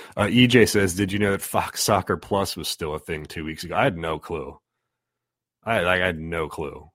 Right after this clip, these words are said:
Um, I remember Fox Soccer Channel from back in the day. I had to pay, like, what, four dollars a month to get that?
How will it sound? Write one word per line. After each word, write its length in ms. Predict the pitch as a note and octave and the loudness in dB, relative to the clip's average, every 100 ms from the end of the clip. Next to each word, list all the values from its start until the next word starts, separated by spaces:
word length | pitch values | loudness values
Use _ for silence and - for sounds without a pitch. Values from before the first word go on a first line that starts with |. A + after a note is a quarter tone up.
| _ | _
Um, 320 | D#2+ D2 C#2+ C#2 | -14 -12 -10 -2
I 60 | |
remember 220 | B2+ F#2+ | 2 2
Fox 340 | D#2+ G2+ F2 - | 2 2 2 2
Soccer 300 | A2+ A#2 G#2 | -2 -2 -2
Channel 320 | - A2+ A#2 | -2 -2 -4
from 160 | A2 G2+ | -4 -2
back 240 | A2+ A2 | -2 -2
in 60 | A2+ | -4
the 80 | |
day. 200 | F#2+ A2 | -2 0
I 60 | G2+ | 2
had 100 | A2 | 0
to 60 | F#2 | -2
pay, 240 | G2+ F#2+ | -4 -4
like, 260 | E2 D2+ - - | -4 -6 -8 -12
what, 200 | E2 C#2+ | -10 -8
four 200 | - F#2 | -8 -6
dollars 320 | F2 F2+ F2 | -2 -4 -4
a 60 | E2 | -8
month 240 | D#2+ F2 | -8 -8
to 80 | G2 | -6
get 200 | F#2 F#2+ | -6 -6
that? 280 | G#2 G#2 F#2 | -4 -6 -8